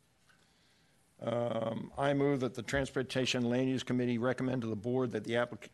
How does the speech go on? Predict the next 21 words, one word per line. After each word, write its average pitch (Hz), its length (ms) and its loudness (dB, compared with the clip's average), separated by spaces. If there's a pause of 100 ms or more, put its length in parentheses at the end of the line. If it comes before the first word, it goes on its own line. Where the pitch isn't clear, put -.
a-, 131 240 0
application 135 540 -2
for - 100 -12
permanent 120 400 -2
pump 123 200 -2
and 104 60 -2
haul 113 120 2
services 117 440 -4
be 110 140 -4
approved, 151 380 -2 (520)
and 117 160 0
thereby 123 380 4
entering 135 360 2
into 127 200 2
a 107 60 0
contractual 120 560 0
agreement, 117 480 0 (340)
Oak 139 240 -2
Mill 127 320 2
of 110 240 0
L-, 123 320 2